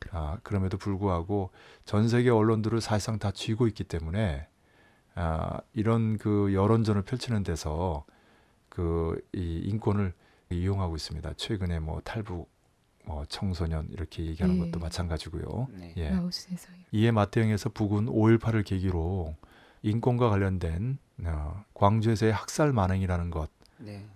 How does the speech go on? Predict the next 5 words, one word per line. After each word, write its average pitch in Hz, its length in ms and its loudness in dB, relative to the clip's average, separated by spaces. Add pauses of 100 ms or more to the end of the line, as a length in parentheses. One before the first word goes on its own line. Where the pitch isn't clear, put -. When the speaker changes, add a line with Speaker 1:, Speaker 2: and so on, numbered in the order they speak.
(200)
Speaker 1:
또 95 300 2 (340)
유신 113 280 4
독재라는 95 520 0
것, 78 160 -8 (220)
Speaker 2:
예. 175 300 0